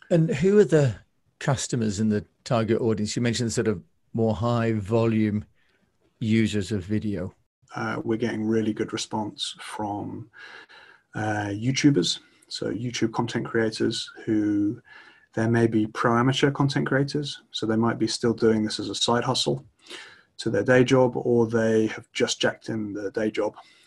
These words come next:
Speaker 2: and now they've really got to invest in getting content out, and it's almost a full-time job in the week. Uh, Twitch streamers,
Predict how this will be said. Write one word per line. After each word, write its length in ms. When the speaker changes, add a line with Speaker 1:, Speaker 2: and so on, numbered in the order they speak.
Speaker 2:
and 100
now 180
they've 160
really 240
got 140
to 100
invest 480
in 140
getting 260
content 400
out, 240
and 140
it's 220
almost 200
a 20
full-time 360
job 220
in 80
the 80
week. 340
Uh, 160
Twitch 240
streamers, 580